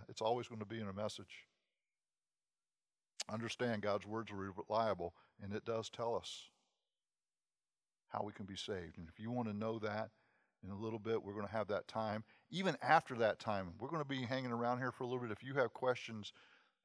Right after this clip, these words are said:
<clears throat> come to me or, or, or, or come to someone, and they'll take God's word,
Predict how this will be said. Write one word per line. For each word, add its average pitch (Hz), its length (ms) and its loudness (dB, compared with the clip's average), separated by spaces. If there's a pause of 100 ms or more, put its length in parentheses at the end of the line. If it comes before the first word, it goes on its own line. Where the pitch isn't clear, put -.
(260)
<clears throat> 101 320 -6
come 175 220 -2
to 156 100 -4
me 139 240 0
or, 101 240 4
or, 104 380 2
or, 104 260 2
or 95 320 0
come 160 220 0
to 147 100 -4
someone, 110 400 -2
and 95 100 -4
they'll 156 100 0
take 160 240 -4
God's 127 300 2
word, 120 380 0